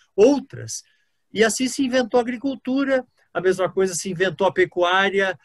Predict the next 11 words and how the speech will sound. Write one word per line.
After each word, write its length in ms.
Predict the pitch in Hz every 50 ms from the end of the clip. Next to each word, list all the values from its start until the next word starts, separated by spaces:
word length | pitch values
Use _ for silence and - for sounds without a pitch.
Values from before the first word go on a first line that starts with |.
| _ _ _ _ _ -
ao 100 | 156 160
se 160 | 143 - 190
perceber 680 | 190 - 185 185 175 - - 180 147 143 175 180 180 180
que 100 | - 170
os 400 | 147 - - - - - - -
seres 300 | - 170 170 165 143 156
animais, 520 | 160 156 160 156 151 156 160 156 135 - _ _ _ _ -
os, 340 | 151 143 127 - - - - - - - -
os 160 | 127 110 143
animais 520 | 147 139 135 131 127 123 117 101 - - _ _ _ _ _ _ _
produziam 640 | - 175 180 180 208 175 147 165 185 190 196 196 185